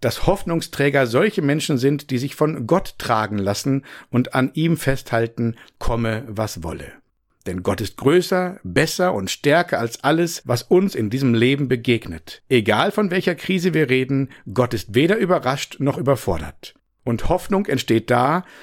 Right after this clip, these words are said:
wo wir uns im Glauben an diesen Gott festmachen. Denn Hoffnung lebt nicht aus sich selber heraus, auch nicht aus uns heraus, sondern ultimativ aus Gott. Darf ich uns deshalb heute ermutigen, Gott zu vertrauen, dass er keine Fehler macht,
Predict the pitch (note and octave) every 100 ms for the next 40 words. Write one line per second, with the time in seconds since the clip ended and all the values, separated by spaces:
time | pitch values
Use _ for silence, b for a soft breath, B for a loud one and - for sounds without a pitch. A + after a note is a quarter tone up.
0 | B B2+ A2+ D3 D3 B2 A2+ G2+ A2+ A#2
1 | E3 G3 - G#2+ F#2+ E3+ F3+ D3 B2 B2
2 | - - - D3+ - A#2 F#2 C2+ - -
3 | _ _ - A#2 F#2+ G3+ - D3 A2 C3
4 | G3 - A#3+ - F#3 F3 - F3+ E3 -
5 | A#2+ C#3 C#3+ D#3 G#3+ G3 G3+ - - _
6 | _ _ B2 B2 D#3+ D#3+ - F#3 - -
7 | C4+ C4 C#3+ G#2 E2+ D2+ D2 - - b
8 | b A2 A#2 A2+ A2 B2 C#3+ D3 C#3+ C3+
9 | D3 C#3+ - A2+ - E2 - - - _
10 | _ b b b A2+ D3+ F3+ A3+ G#3+ A3+
11 | G#3+ F3+ - E3+ F#3 C#3+ C3+ C3 C#3+ C3+
12 | C#3 C3+ B B - G2 A#2 - C3+ -
13 | B2+ - G2+ C#3+ B2+ - A#2+ - A2+ B2+
14 | A#2 A#2 B2 B2 C#3 - -